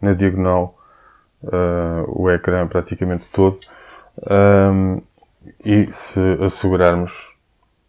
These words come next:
como veem, é, é um, fica com um comprimento mesmo muito grande. Ah, eu, eu não sei se é para fazer lembrar, ah,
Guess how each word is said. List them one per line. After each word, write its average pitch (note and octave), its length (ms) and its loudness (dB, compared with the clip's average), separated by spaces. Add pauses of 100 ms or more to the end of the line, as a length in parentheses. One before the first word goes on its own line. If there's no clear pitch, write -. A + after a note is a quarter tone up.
(280)
como F#2 200 -6
veem, E2+ 380 -6
é, F2 300 -8
é E2+ 40 -6
um, E2 360 -12 (360)
fica F#2 220 -4
com F#2+ 160 -2
um E2 40 -4
comprimento E2 920 -6 (200)
mesmo F2+ 320 -4
muito F2+ 260 0
grande. E2+ 260 -2 (680)
Ah, - 200 2
eu, G#2+ 100 2
eu A2+ 160 2
não A2 80 2
sei A#2 140 2
se - 160 0
é G#2+ 40 4
para G#2 160 -4
fazer G#2 240 0
lembrar, G2 520 2
ah, F2+ 320 -2